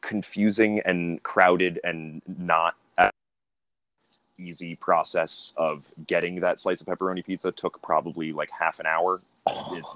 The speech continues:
Speaker 1: it tastes even worse. There were just
Speaker 2: I would
Speaker 1: people everywhere,
Speaker 2: Ugh.
Speaker 1: huge families. There's,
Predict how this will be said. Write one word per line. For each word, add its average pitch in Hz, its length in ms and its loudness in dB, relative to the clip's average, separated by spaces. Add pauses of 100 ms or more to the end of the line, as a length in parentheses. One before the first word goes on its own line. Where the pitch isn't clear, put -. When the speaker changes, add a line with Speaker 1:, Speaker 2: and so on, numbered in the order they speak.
Speaker 1:
it 107 100 0
tastes 98 280 -4
even 92 260 6
worse. - 400 0 (340)
There 127 140 8
were 123 80 6
just 123 160 2
Speaker 2:
I 165 100 12
would 156 80 8
Speaker 1:
people 139 220 2
everywhere, 101 520 2 (140)
Speaker 2:
Ugh. 117 120 -2
Speaker 1:
huge 135 260 -2
families. 101 680 -4
There's, 90 340 -4